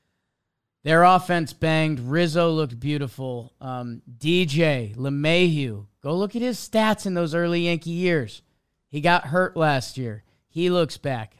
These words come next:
The kid Anthony Volpe has started to go for him. Three homers in his last five, I think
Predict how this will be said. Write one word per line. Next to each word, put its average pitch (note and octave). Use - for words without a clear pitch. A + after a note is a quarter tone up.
The D3+
kid F#3
Anthony F3+
Volpe D3+
has C#3+
started D3
to D3+
go D3+
for B2+
him. G#2+
Three D3+
homers D3+
in D3
his C#3
last D3
five, D3
I D#3
think E3